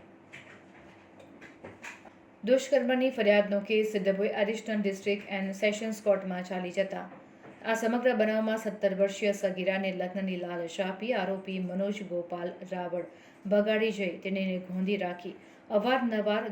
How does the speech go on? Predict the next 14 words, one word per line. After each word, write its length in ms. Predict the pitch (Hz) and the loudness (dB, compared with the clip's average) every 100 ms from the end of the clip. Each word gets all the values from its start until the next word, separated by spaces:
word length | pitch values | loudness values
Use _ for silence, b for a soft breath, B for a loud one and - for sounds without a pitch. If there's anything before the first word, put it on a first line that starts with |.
| 190 | -2
દુષ્કર્મ 480 | 220 - 208 190 196 | -4 -2 -2 -2 -4
આચર્યા 680 | 190 180 180 175 175 170 156 | -6 -8 -4 -4 -4 -6 -4
બાદ 220 | 185 220 170 - - - - - - - - - - - - - - - - - - 202 | -4 -4 -8 -14 -20 -20 -20 -20 -20 -20 -20 -20 -20 -20 -20 -20 -20 -20 -20 -20 -18 0
બંને 280 | 220 240 | 4 4
પોલીસના 540 | 254 220 214 214 202 180 | 2 2 0 0 -6 -6
હાથે 300 | 180 180 175 | -6 -6 -8
ઝડપાઈ 460 | 170 185 170 160 160 | -6 -6 -6 -10 -10
ગયા 180 | 160 165 | -14 -12
હતા. 220 | 175 170 B B B - | -12 -14 B B B 2
ત્યારે 140 | 226 | 4
સગીરાને 520 | 214 240 226 269 277 277 | 4 2 4 4 6 4
બે 160 | 233 240 | 4 2
માસનો 340 | 240 - 233 | 2 -2 -4
ગર્ભ 300 | 214 226 214 | -2 -2 -2